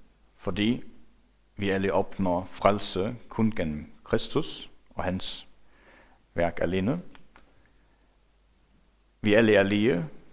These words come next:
fordi vi alle står som redskaber for Gud og giver os selv til hans tjeneste.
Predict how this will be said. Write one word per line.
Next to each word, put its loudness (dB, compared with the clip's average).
fordi -2
vi 2
alle 6
står -4
som -8
redskaber -4
for -8
Gud 2
og -2
giver 2
os -2
selv -4
til -4
hans -4
tjeneste. -6